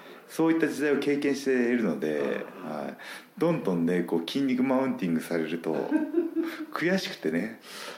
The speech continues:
Speaker 2: あと、いつ何時もね、か-、もうキープする
Speaker 1: は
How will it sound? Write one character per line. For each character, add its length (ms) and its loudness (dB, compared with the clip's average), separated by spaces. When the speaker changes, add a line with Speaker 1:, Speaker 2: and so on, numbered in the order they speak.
Speaker 2:
あ 40 -10
と、 140 -4
い 120 2
つ 100 -12
何 300 2
時 220 2
も 180 4
ね、 240 2
か-、 400 -2
も 540 0
う 20 -12
キ 60 -2
ー 220 2
プ 100 -14
す 140 -8
る 300 2
Speaker 1:
は 60 -2